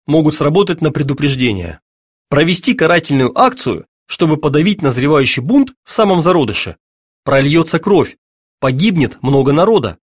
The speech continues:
Так было уже не раз. Вот о чём думают фарисеи. Поэтому они и просят Христа утихомирить людей.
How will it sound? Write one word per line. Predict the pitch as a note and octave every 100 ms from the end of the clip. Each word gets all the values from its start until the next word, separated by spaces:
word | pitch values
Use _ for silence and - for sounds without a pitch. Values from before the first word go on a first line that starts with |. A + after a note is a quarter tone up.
| _ _ -
Так | E3+ D#3
было | A3+ G#3
уже | F3+ F#3+
не | G3
раз. | E3+ G2+ - _ _ _ _ -
Вот | A2+ F#3 F#3
о |
чём | B2+ C#3 B2
думают | D3 C3+ A#2+
фарисеи. | B2+ C3+ - B2 F2 - _ _ _ _
Поэтому | B2 C#3 E3 D#3+ D#3+ D3+
они | D3 E3
и |
просят | E3 E3+ - -
Христа | - A#2 - B3 A#3+ _ _ _
утихомирить | G3 - G3 B3 G#3+ B2+ -
людей. | A#2+ A2 E2